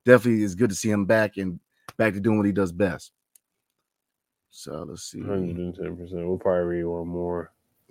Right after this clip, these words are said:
Speaker 1: Yeah.
Speaker 2: Let me wrap it up. Um, that one black underscore guy says, "Y'all think <laughs> felon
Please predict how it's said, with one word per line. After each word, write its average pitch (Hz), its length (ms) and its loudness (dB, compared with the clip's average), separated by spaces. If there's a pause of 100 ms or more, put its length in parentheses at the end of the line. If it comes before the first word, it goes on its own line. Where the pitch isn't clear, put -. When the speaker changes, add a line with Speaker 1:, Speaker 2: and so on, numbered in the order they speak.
(120)
Speaker 1:
Yeah. 73 180 -6 (520)
Speaker 2:
Let - 160 -16
me - 80 -10
wrap - 220 -8 (120)
it 50 140 -8
up. 50 380 -6 (520)
Um, 98 480 -12 (1200)
that 104 420 8
one 107 460 4
black 104 380 8
underscore 95 540 0
guy 92 380 6
says, 92 560 4 (560)
"Y'all 113 280 10
think 113 340 4
<laughs> - 80 0
felon 120 580 6